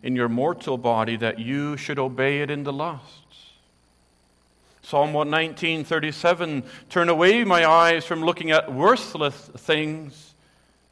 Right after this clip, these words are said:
and revive me in your way." Restore my desires, that means to live to the life that God has created me to be, to see creation with an eye now to glorify God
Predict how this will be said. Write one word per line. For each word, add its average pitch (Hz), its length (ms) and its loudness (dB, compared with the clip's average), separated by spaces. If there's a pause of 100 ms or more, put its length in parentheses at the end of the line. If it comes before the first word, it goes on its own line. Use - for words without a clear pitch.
(300)
and 127 160 -8
revive 135 720 -4
me 123 200 -4
in 135 120 -4
your 131 140 -4
way." 135 500 -8 (1900)
Restore 175 500 -2
my 170 140 0
desires, 156 600 -2
that 151 180 2
means 147 340 -6
to 147 140 -6
live 143 600 0 (1120)
to 175 100 -4
the 156 100 2
life 175 300 2
that 160 140 -4
God 165 320 2
has 165 160 -8
created 165 500 -2
me 147 160 -8
to 147 160 -16
be, 135 440 -12 (500)
to 180 100 -4
see 196 380 -4
creation 170 560 -2
with 156 140 -6
an 160 100 -6
eye 175 300 6
now 165 240 2
to 160 160 -6
glorify 165 640 4
God 139 520 2